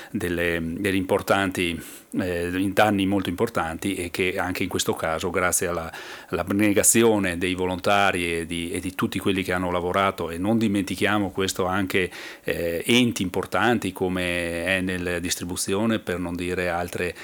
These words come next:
altre organizzazioni che si, che subito hanno cercato di far fronte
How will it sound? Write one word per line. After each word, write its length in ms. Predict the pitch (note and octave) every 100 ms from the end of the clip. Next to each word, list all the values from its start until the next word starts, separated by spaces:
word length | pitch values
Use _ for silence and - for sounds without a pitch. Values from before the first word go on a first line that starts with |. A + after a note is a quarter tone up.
| - -
altre 280 | G2 F#2+
organizzazioni 840 | F#2+ F#2+ F2+ F2 F2+ - G#2+ A2 G#2+
che 220 | - E2+
si, 320 | D#2+ F#2+ E2+ E2+
che 100 | F2
subito 400 | - G#2+ G2 F#2
hanno 80 |
cercato 460 | F2 - F#2+ F2+ G2
di 240 | F2 F2+ E2+
far 400 | - - - B2+
fronte 520 | A2+ A2 G2+ G#2+